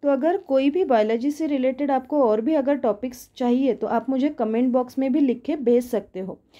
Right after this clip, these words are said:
या फिर कोई भी डिसीज़ अगर है उसके ऊपर आपको इन्फॉर्मेशन चाहिए, या फिर एग्जाम में कोई रिलेटेड, कोई बायोलॉजी से रिलेटेड कोई भी टॉपिक आपको डिफ़िकल्ट जाता है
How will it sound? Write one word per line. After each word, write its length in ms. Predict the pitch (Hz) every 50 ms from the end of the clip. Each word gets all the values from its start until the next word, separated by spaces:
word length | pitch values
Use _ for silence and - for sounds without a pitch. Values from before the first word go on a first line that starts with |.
| - - _ -
या 80 | 247 254
फिर 160 | 254 294 285
कोई 200 | - 294 294 302
भी 120 | 302 320
डिसीज़ 440 | 269 240 247 247 247 - 285 285 277
अगर 280 | 262 240 240 247 247 254
है 200 | 233 254 240 220
उसके 340 | 226 226 - - 254 262 262
ऊपर 340 | 247 240 233 - 254 247 247
आपको 340 | 240 240 247 - 262 262 262
इन्फॉर्मेशन 720 | - 226 226 220 262 247 240 247 240 240 247 254 254 262
चाहिए, 460 | 247 254 233 233 233 233 233 226 214
या 160 | 220 220 226
फिर 180 | 233 - 269 240
एग्जाम 340 | 226 208 196 185 254 254 254
में 160 | 254 269 262
कोई 220 | 269 277 277 277
रिलेटेड, 460 | 277 254 240 233 254 247 - 262 254 262
कोई 140 | 254 262
बायोलॉजी 460 | 226 240 226 208 208 208 214 214 254 240
से 140 | 254 254
रिलेटेड 480 | 233 247 233 233 240 226 247 247 233 247
कोई 240 | - 247 240 240 247
भी 120 | 233 320
टॉपिक 340 | - 285 233 240 254 240 247
आपको 240 | 226 220 - - 254
डिफ़िकल्ट 440 | 226 220 - 262 247 285 294 294 247
जाता 300 | 254 220 208 - 208 208
है 220 | 214 233 277